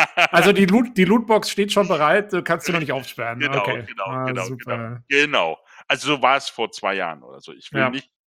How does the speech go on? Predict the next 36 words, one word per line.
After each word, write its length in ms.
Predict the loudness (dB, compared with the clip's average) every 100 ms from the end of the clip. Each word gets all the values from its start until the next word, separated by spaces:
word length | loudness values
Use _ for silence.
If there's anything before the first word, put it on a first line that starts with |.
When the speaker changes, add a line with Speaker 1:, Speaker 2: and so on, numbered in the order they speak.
| _
Speaker 2:
will 120 | -8
nicht 140 | -8 -2
sagen, 220 | -2 -2
dass 140 | -6
das 160 | -10 -6
heute 180 | -4 -4
immer 200 | -10 -14
noch 160 | -16 -18
so 100 | -20
ist. 240 | _ -20 _ _ _
Speaker 1:
Okay. 280 | -8 -6 -6
Speaker 2:
Äh, 280 | -2 0 0 -4 -4
und 180 | -2 2
da 160 | 2
hab 140 | 0 -4
ich 60 |
dann 160 | -4 -4
irgendwann 280 | -4 -6 -6
gesagt, 220 | -8 -10
„Na 60 | -10
gut, 180 | -10 -14
okay, 200 | -8 -6
jetzt 180 | -4
hast 180 | -6 -6
du 60 | -4
mal 180 | -2 -2
hier 100 | -6
drei 220 | -6 -6
Wochen 220 | -6 -6
Zeit, 240 | -4 -4
dann 180 | -6 -10 -18 _ _ -20 _ _ _
gibst 200 | -12 -12
du 60 | -14
fünfzehn 380 | -16 -16 -12 -10
Euro 260 | -8 -6
aus. 340 | -4 -6 -10